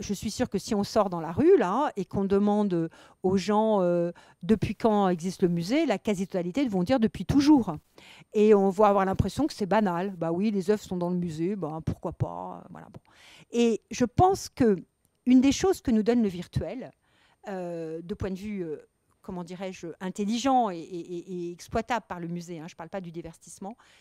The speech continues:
c'est, euh, encore que le divertissement peut être, avoir sa place au musée évidemment, mais, euh, c'est le rapport à la fiction et à la narration. Ce qui est formidable dans, dans, dans le numérique et dans le virtuel,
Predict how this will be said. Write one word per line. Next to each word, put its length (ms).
c'est, 600
euh, 520
encore 220
que 80
le 60
divertissement 460
peut 200
être, 200
avoir 160
sa 100
place 220
au 20
musée 220
évidemment, 380
mais, 160
euh, 420
c'est 240
le 60
rapport 320
à 100
la 80
fiction 560
et 80
à 60
la 100
narration. 440
Ce 60
qui 100
est 40
formidable 720
dans, 300
dans, 240
dans 180
le 80
numérique 540
et 40
dans 120
le 60
virtuel, 680